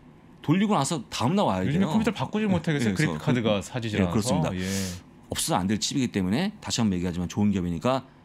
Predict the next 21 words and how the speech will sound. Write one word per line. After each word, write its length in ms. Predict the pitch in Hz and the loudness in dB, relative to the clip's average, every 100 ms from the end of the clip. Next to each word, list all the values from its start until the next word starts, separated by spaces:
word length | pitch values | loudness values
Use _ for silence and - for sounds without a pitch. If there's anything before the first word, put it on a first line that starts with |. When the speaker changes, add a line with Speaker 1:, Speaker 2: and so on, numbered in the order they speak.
| - - - | -20 -20 -12
Speaker 1:
아, 300 | - 82 82 - | -8 -8 -8 -6
가져가면 320 | 104 104 104 | -4 0 0
좋을 160 | 95 87 | -2 -4
것 160 | 87 | -6
같다. 180 | - 76 - | -10 -16 -2
근데 140 | 123 | 0
여러분들 220 | 117 135 120 | 2 2 0
이렇게 120 | 120 | 0
Speaker 2:
알겠습니다. 0 | 98 104 | 0 0
Speaker 1:
얘기하면 240 | 135 127 76 - - - - - | 0 -2 -4 -12 -20 -20 -20 -8
제가 200 | - 123 | -2 0
알기로는 320 | 95 107 110 | 0 0 0
솔직히 300 | 113 139 139 | -2 -4 -6
제가 340 | - 110 117 92 - | -2 0 0 -2 -4
이 120 | 104 | -2
정보를 320 | 110 90 120 123 | -2 -2 -2 -4
취했거든요. 640 | - 202 156 92 120 240 - - - - - - - - - - | -4 -4 -4 -4 -4 -6 -12 -20 -20 -20 -20 -20 -20 -20 -16 -6
많은 200 | 120 143 | 0 2
분들이 200 | 127 127 | 2 0
팔았습니다. 460 | - 185 123 101 | -4 -2 -2 -4
바-, 120 | - | -8